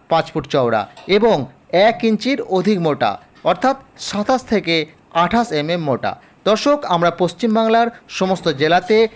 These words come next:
এই ম্যাট হোম ডেলিভারি করে থাকি। আপনি যদি একটি, দুটি বা একাধিক ম্যাট নিতে চান তাহলে অবশ্যই আমাদের স্ক্রিনের মধ্যে যে নম্বর দেওয়া রয়েছে সেই নম্বরে এক্ষুনি যোগাযোগ করুন। ধন্যবাদ।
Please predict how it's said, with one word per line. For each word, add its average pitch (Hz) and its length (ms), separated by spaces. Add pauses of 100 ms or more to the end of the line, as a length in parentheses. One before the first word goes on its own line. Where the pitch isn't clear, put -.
(140)
এই 151 140
ম্যাট 196 240 (280)
হোম 175 180
ডেলিভারি 156 400
করে 143 200
থাকি। 113 320 (220)
আপনি 165 240
যদি 247 340 (200)
একটি, 196 340
দুটি 208 380
বা 160 140
একাধিক 170 480
ম্যাট 151 180
নিতে 135 260
চান 220 220 (240)
তাহলে 151 160
অবশ্যই 226 400
আমাদের 156 400
স্ক্রিনের 226 460
মধ্যে 190 220
যে 147 140
নম্বর 139 280
দেওয়া 131 220
রয়েছে 139 460 (180)
সেই 151 160
নম্বরে 147 400 (380)
এক্ষুনি 190 400
যোগাযোগ 113 380
করুন। 98 260 (320)
ধন্যবাদ। 139 640